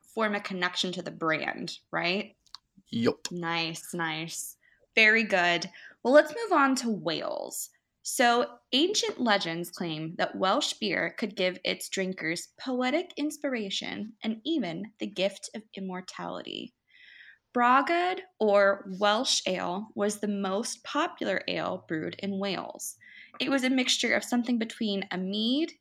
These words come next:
Speaker 1: and ale, strong with spices like cinnamon, ginger, and clove, with herbs and honey. It was ultimately considered a luxury.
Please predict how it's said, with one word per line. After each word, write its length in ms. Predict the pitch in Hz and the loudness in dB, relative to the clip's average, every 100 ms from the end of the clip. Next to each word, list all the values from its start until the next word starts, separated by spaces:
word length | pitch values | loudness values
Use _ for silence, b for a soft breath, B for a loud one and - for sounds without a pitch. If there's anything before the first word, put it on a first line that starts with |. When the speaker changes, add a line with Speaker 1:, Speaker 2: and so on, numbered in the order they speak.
| _ - | _ -6
Speaker 1:
and 200 | 196 - - | -4 -2 0
ale, 500 | 233 180 92 208 b b b - | 2 2 0 -4 b b b -10
strong 720 | - - 254 240 254 285 294 | -6 2 4 6 4 2 -2
with 160 | 220 214 | -6 -6
spices 580 | - 208 196 196 185 170 | -2 0 0 -2 -4 -4
like 180 | 170 | -4
cinnamon, 640 | - - 247 262 285 311 349 | -4 0 2 2 0 -2 -4
ginger, 480 | - 208 190 185 185 - | -2 -2 0 0 -2 -2
and 160 | 190 | -8
clove, 560 | - - 120 - 226 - _ | -8 -4 -2 -2 -6 -10 _
with 160 | 247 - - | -8 -4 -2
herbs 380 | 185 180 190 - | -2 -2 -6 -8
and 120 | 208 | -6
honey. 440 | 311 269 - - B B B B - | -4 -4 -6 -12 B B B B -2
It 100 | 269 | 0
was 160 | 269 - | 0 0
ultimately 560 | 269 285 330 294 240 226 | -2 0 0 0 -2 -4
considered 680 | - 214 - 175 170 180 - _ | -2 -2 -2 -4 -4 -6 -12 _
a 80 | 202 | -2
luxury. 920 | 202 202 185 - - - - - - | 0 2 2 0 -4 -2 -4 -4 -10